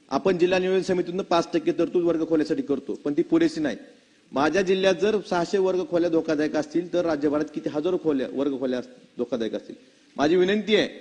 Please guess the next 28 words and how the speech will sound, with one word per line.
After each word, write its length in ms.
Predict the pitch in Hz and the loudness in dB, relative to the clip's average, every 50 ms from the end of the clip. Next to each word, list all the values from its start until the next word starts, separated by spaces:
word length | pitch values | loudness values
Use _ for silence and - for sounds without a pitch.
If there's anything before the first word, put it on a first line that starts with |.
| - - - - _ _ - | -20 -20 -20 -20 _ _ -2
की 80 | 170 180 | 0 2
राज्य 280 | 175 185 180 180 220 | 4 4 4 4 2
स्तरावरून 580 | 196 - 214 202 202 202 196 202 208 226 233 220 | 4 4 2 4 4 4 4 4 4 2 2 2
वर्ग, 180 | 202 196 190 - - 98 - 135 | 2 0 0 -2 -6 -6 0 2
धोकादायक 480 | 156 170 160 170 185 185 208 214 - | 2 2 4 2 2 4 4 2 2
वर्ग 200 | 196 190 190 165 147 | 2 2 2 2 2
खोल्यांसाठी 800 | 170 165 165 165 160 156 - 160 143 - 180 196 214 185 - - - _ - | 4 4 4 2 2 0 -2 -2 -2 -2 -4 -4 -4 -6 -8 -8 -12 _ -2
वेगळी 220 | - 147 147 156 | 0 2 2 2
तरतूद 380 | 160 - - - - - 233 240 | 2 4 4 2 2 2 0 0
करावी 420 | 240 - 190 160 147 139 131 131 131 - - - - - - | 2 2 2 4 4 2 2 0 -2 -6 -10 -20 -18 -8 -2
आणि 160 | - 151 151 - | -2 0 2 4
त्या 120 | 180 185 | 4 4
माध्यमातून 520 | 180 180 175 160 170 165 165 160 170 190 180 | 6 4 2 2 2 0 0 0 0 0 2
वर्ग 240 | 175 165 160 160 160 - | 2 2 2 0 0 0
खोल्यामध्ये 960 | 160 151 156 156 151 151 151 - - - - - - 135 143 147 156 160 | 2 2 2 2 2 0 -2 -6 -16 -20 -16 -8 -2 0 2 4 4 4
जे 220 | 151 147 165 160 - - - 120 | 2 2 0 0 0 -4 -4 -4
धोकादायक 340 | 131 127 147 160 160 165 | -2 0 2 2 2 4
वर्ग 180 | 156 160 160 - | 2 2 0 0
खोल्यामध्ये 300 | 160 151 156 151 147 127 | 0 0 0 0 -2 -2
शिक-, 340 | - 139 - - - - - - - | -4 -6 -6 -8 -18 -20 -16 -10 -8
शिक्षण 280 | - - - 208 202 | -6 -2 0 0 2
घेतात 180 | 196 185 165 160 - | 2 0 0 0 -2
विद्यार्थी, 440 | - 139 135 143 139 - - 120 117 110 - - - - _ _ - | -4 -2 0 0 0 0 -2 -6 -6 -6 -8 -18 -20 -20 _ _ -4
त्यांना 300 | - 151 156 160 160 160 | -2 -2 0 0 0 0
त्यातून 320 | 156 165 151 156 156 156 | 0 -2 -2 0 -2 -4
सुरक्षित 400 | 151 - - 170 202 - - 262 - | -2 0 0 0 2 4 2 0 2
शिक्षण 260 | - 196 - 202 180 | 0 0 0 0 2
द्यावं, 280 | 165 165 143 139 135 | 2 2 2 2 0